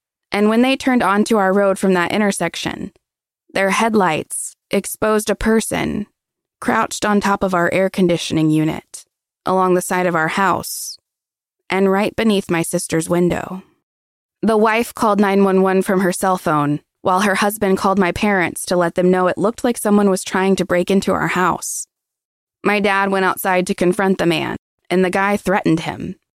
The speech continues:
When the cops got there, he tried to tell them that he was walking his dog when the leash snapped,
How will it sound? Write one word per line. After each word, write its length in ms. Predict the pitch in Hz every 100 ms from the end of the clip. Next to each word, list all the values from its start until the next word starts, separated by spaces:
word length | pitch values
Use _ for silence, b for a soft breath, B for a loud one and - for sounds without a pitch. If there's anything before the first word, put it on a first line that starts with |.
| _ _ _ _ -
When 160 | 208 214
the 80 |
cops 340 | - 220 214 -
got 240 | 180 170
there, 420 | 139 143 143 165 - -
he 180 | 208
tried 320 | 220 262 247 247
to 80 |
tell 240 | 233 226 196
them 180 | 190 190
that 120 | 170
he 100 | 190
was 200 | 185 -
walking 340 | 170 170 180
his 180 | 180 165
dog 380 | - 185 175 160
when 140 | 165
the 80 | 160
leash 280 | 160 185 190
snapped, 640 | - 160 156 - - -